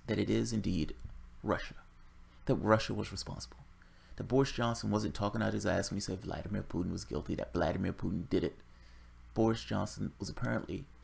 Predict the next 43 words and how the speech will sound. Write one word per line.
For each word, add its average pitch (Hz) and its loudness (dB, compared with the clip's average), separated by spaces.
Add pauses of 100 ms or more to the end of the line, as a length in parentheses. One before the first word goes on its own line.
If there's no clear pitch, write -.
(220)
absolutely 101 -2 (280)
right. - 2 (800)
The 139 0
government 147 6 (480)
getting 131 6
sick - 2 (180)
of 120 4
hearing 160 6
people 139 2
bitch 139 2
and 139 2
moan 120 4
and 110 2
scream 151 2
at 90 4
him 101 2
saying, 107 4
"It - -2
sounds 160 2
like 139 2
he 131 0
lied 127 4
about 110 2
Portnoy. 143 6
Where 156 6
is 147 4
the - 0
inf-, 117 0 (100)
information? 143 4
Where 143 6
is 131 4
the - 4
evidence? 156 4
What 151 6
are - 6
you 117 4
using 143 4
to 104 -4
justify 117 4
accusing 110 4
Russia 156 6
of 160 4
this? 170 6